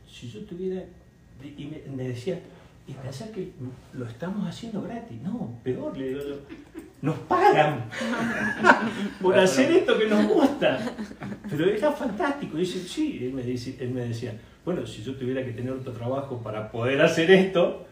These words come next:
Speaker 2: Lo
Speaker 1: porque
Speaker 2: tendría.
Speaker 1: era fascinante, ¿viste? El, el avión, el aire, la voltereta, vuelta para acá, qué sé yo, el combate con otro avión,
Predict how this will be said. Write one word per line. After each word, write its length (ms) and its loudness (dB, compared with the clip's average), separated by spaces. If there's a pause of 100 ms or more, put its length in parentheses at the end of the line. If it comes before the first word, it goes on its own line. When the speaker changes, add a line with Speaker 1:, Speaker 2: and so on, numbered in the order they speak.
Speaker 2:
Lo 120 -4
Speaker 1:
porque 120 -6
Speaker 2:
tendría. 240 0
Speaker 1:
era 140 0
fascinante, 840 -12
¿viste? 420 -18
El, 100 -18
el 200 -18
avión, 460 -14 (120)
el 120 -18
aire, 460 -14 (400)
la 120 -12
voltereta, 680 -16
vuelta 260 -18
para 120 -18
acá, 320 -18
qué 60 -20
sé 80 -20 (140)
yo, 120 -18
el 80 -20
combate 440 -14
con 140 -18
otro 220 -20
avión, 340 -18